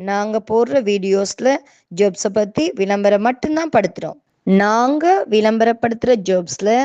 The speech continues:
ஜாயின் பண்ண நீங்க யாருக்கும் பேமெண்டோ டெபாசிட்டோ பண்ணாதீங்க. And ஜாபோட நம்பகத்தன்மையை நீங்க தான் முழுக்க முழுக்க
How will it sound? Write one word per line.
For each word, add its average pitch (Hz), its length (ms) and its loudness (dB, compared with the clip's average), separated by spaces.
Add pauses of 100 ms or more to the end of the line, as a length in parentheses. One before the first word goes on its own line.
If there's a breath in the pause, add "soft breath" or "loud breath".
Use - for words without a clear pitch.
(300)
ஜாயின் 202 320 0
பண்ண 254 380 0
நீங்க 220 320 0
யாருக்கும் 240 680 2 (200)
பேமெண்டோ 214 580 0 (220)
டெபாசிட்டோ 226 640 0 (220)
பண்ணாதீங்க. 160 520 -2 (360)
And 208 360 2 (340)
ஜாபோட 190 480 2 (340)
நம்பகத்தன்மையை 214 840 -4 (140)
நீங்க 302 320 -4
தான் 202 180 -2
முழுக்க 233 320 -6
முழுக்க 180 220 -2